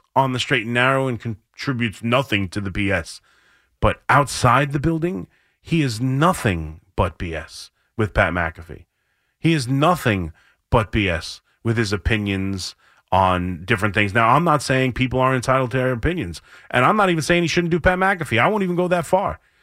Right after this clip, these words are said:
If he wants to do Pat McAfee, it's a free country. Go do Pat McAfee. Understand what it is, though, and don't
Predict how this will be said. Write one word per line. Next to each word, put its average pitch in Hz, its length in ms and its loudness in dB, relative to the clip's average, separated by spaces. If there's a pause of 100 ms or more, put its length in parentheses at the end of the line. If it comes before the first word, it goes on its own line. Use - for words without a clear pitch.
(160)
If 113 120 0
he 180 100 2
wants 190 180 -2
to 185 60 -8
do 190 100 -4
Pat 180 240 2
McAfee, 185 380 0
it's 160 120 -8
a - 40 -14
free 175 180 -4
country. 180 420 -4 (1500)
Go 117 140 2
do 156 140 0
Pat 180 180 2
McAfee. 165 480 -2
Understand 160 600 2
what 151 120 0
it 131 80 0
is, 190 200 -2
though, 127 180 4
and 131 200 0
don't 139 380 0